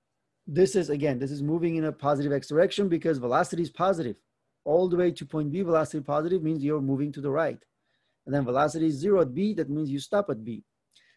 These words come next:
And then your velocity increases in a negative direction all the way until D, that means you're speeding up toward D.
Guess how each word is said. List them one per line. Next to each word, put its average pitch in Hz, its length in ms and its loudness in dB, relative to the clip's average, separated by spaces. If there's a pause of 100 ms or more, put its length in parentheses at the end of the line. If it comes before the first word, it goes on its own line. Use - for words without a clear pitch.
And 156 100 -4
then 170 100 2
your 160 160 4
velocity 180 600 0
increases 160 500 -4
in 165 100 -2
a 156 40 0
negative 151 340 0
direction 175 400 0
all 165 140 -2
the 160 80 -2
way 151 140 0
until 139 260 -4
D, 175 340 -2
that 160 180 -10
means 143 140 -2
you're 131 120 -4
speeding 131 420 -4
up 208 160 -2
toward 147 300 -2
D. 131 260 -4